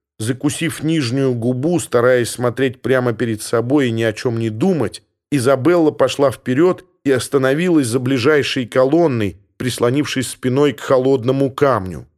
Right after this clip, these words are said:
Ей казалось, люди с любопытством и подозрением оглядываются на неё. Кто это такая? Почему она перекрасила волосы и вырядилась в чужой жакет?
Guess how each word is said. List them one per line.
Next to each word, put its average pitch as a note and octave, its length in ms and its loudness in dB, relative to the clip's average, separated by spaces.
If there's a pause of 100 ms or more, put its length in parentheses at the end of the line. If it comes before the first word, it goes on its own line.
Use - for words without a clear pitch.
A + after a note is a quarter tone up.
(280)
Ей C3+ 200 0
казалось, C3+ 640 2
люди C#3+ 260 -2
с B2+ 140 -6
любопытством D#3 840 -2
и D3 40 -4
подозрением D3+ 760 0
оглядываются A#2 680 0
на A#2+ 80 -2
неё. C3 360 0 (240)
Кто D3+ 200 0
это F3 160 0 (140)
такая? D3 600 0 (260)
Почему D#3 380 0
она C3+ 180 2
перекрасила B2+ 680 -2
волосы C#3+ 720 0 (120)
и C3 80 -2
вырядилась C#3+ 640 -2
в - 100 -14
чужой D3 440 0
жакет? D3 580 -2